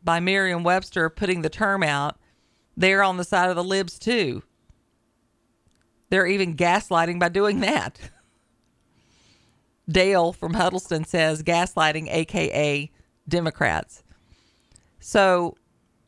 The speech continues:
that's what I was curious if, if you all saw the correlation with, because we know we're being lied to. We're being lied to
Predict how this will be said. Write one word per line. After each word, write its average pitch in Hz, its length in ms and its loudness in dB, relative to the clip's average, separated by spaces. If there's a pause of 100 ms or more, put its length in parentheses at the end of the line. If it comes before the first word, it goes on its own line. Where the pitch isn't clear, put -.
(140)
that's 208 380 0
what 170 80 2
I 139 100 0
was 131 160 -6
curious - 560 -4
if, 147 220 -2
if - 220 -2
you 165 120 2
all 143 140 0
saw 139 220 -2
the 135 100 -8
correlation 117 640 -4
with, - 300 -6 (420)
because 175 300 0
we 233 180 0
know 220 460 0
we're 160 160 -2
being 160 260 -2
lied 147 300 -4
to. - 320 -8
We're 175 100 2
being 185 220 0
lied 180 260 -2
to 170 300 -6